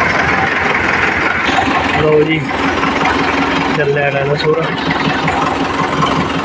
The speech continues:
ਲਓ ਜੀ, ਗਿਆ ਡਾਇਨਾਸੌਰ ਆਪਣਾ। ਮੈਂ ਚੱਲ, ਚੱਲਦਾ ਕਰਾ ਲਈਏ ਮਾੜਾ ਮੋਟਾ ਲਿਫਟ ਪੰਪ ਵਾਲਾ ਜਿਹੜਾ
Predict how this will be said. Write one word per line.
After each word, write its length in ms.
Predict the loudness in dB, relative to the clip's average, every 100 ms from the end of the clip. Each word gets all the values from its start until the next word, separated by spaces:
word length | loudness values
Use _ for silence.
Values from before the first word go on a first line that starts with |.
| -2 0 0 0 0 0 -2 -2 -2 0 -2 0 0 0 -2 0 0 0 0 0 0 0 0 0 0 0 -2 -2 -2 -4 -4 -4 -4 -2 -2 -2 -4 -4 -4 -4 -4 -2 -2 0 -2 -2 -4 -4 -4 -4 -2 -4 -4 -4 -4 -6 0
ਲਓ 300 | 4 4 2
ਜੀ, 160 | 0 0 -2 -2 -6 -2 2
ਗਿਆ 200 | 2 2
ਡਾਇਨਾਸੌਰ 480 | 0 0 0 0 0
ਆਪਣਾ। 240 | 2 0 0 -4 -6 -6 -6 -6 -6 -6 -6 -6 -6 -6 -8 -4 0
ਮੈਂ 100 | 0
ਚੱਲ, 260 | 2 0 0 -4 -4 -6 0
ਚੱਲਦਾ 280 | 2 2 2
ਕਰਾ 280 | 0 0 2
ਲਈਏ 300 | 2 0 -2 -4 -8 -2
ਮਾੜਾ 180 | 0 2
ਮੋਟਾ 540 | 0 0 0 0 0 -2 -8 -2
ਲਿਫਟ 340 | 0 2 0
ਪੰਪ 320 | 0 2 0 0
ਵਾਲਾ 220 | 2 2
ਜਿਹੜਾ 260 | 2 2